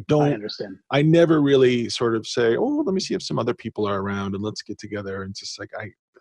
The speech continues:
Speaker 1: I, I, I need less of that, not more of that. So, um, yeah. Uh,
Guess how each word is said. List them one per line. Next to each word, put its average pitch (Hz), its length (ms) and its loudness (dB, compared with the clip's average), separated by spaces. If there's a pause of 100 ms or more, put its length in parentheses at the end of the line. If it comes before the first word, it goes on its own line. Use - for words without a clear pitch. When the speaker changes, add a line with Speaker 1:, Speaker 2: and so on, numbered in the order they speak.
(240)
Speaker 1:
I, 120 140 -6
I, 123 40 -2 (120)
I 131 80 0
need 139 240 0
less 127 240 2
of 107 120 -6
that, - 220 -12
not 101 180 -12
more 101 240 -6
of 98 120 -10
that. 87 280 -14
So, - 260 -12 (440)
um, 104 360 -6 (360)
yeah. 110 280 0 (240)
Uh, 104 540 -6